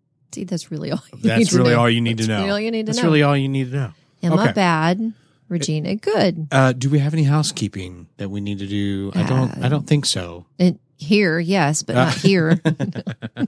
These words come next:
Speaker 2: All right, so let's just jump in. Oh, wait, wait, wait, wait. Before we jump in,
Speaker 1: Mm.
Speaker 2: we're, we're gonna do something a little different.
Speaker 1: Ooh.
Speaker 2: 'Cause we, we, you know, I, I'm, I'm not, uh,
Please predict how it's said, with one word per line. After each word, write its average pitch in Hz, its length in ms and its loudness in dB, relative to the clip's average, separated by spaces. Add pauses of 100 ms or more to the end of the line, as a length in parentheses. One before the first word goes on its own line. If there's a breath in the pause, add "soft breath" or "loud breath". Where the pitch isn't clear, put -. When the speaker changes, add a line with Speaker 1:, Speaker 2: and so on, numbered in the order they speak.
(680 loud breath)
Speaker 2:
All 120 100 2
right, 127 220 4
so 127 160 -2
let's 127 240 0
just 139 220 -2
jump 127 260 -2
in. 123 140 2
Oh, 165 120 2
wait, 160 200 2
wait, 143 200 0
wait, 120 140 -2
wait. 110 220 -6
Before 139 260 2
we 147 120 4
jump 120 280 0
in, 101 320 -4
Speaker 1:
Mm. 190 280 -2 (1600 loud breath)
Speaker 2:
we're, 120 140 -8 (180)
we're 127 100 -4
gonna 160 140 4
do 135 100 2
something 127 280 2
a 104 40 0
little 107 280 -2
different. 92 840 -6
Speaker 1:
Ooh. 190 480 2
Speaker 2:
'Cause 127 180 0
we, - 140 -8
we, 127 220 -4 (180)
you - 180 -2
know, 143 160 6
I, 147 260 -2
I'm, 160 120 -2
I'm 202 200 0
not, 185 340 0
uh, 139 580 4